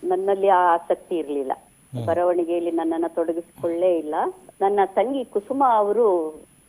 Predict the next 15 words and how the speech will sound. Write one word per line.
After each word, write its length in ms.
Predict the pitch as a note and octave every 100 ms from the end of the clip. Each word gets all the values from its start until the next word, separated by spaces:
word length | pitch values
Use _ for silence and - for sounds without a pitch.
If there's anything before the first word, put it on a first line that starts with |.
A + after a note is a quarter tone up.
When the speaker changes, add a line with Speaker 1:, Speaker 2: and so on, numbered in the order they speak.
| - E3+
Speaker 1:
ಬರಿತಾ 360 | F#3 F#3+ F3+
ಇದ್ದಾರೆ, 440 | D#3+ D3+ F#3+ G3 G#3+
ಈಗ್ಲೂ 240 | A#3 A#3+
ಅವರು 400 | F#3+ E3+ F3+ E3+
ಅದರಲ್ಲಿ 600 | D#3+ D#3+ E3 D#3+ D#3 C#3
ಬರಿತಾ 420 | C3 D3 E3+ F#3+
ಇರ್ತಾರೆ. 460 | E3+ - - C3+ G3+
Speaker 2:
ಹೌದು. 580 | E4+ - - A#2 G2 -
Speaker 1:
ಹ್ಮ್, 480 | - - - A2
Speaker 2:
ಹ್ಮ್. 120 | G#2+ -
Speaker 1:
ಅವರಿಗೆ 300 | F3+ F3+ F#3
ಸ್ವಲ್ಪ 260 | F3+ F3 E3+
ಆಸಕ್ತಿ 520 | E3+ - E3+ - F3
ಇದೆ, 160 | F3
ಅವ್ರ, 240 | F3+ E3+